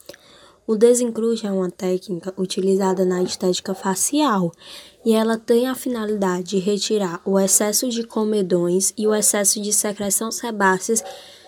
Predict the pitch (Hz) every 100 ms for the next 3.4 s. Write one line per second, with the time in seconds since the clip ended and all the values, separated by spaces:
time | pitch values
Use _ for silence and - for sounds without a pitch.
0 | - - 285 - 269 240 247 240 226 233
1 | 233 226 - 208 - 208 220 - 202 190
2 | 220 - - - - - - 294 - 285
3 | - 214 196 196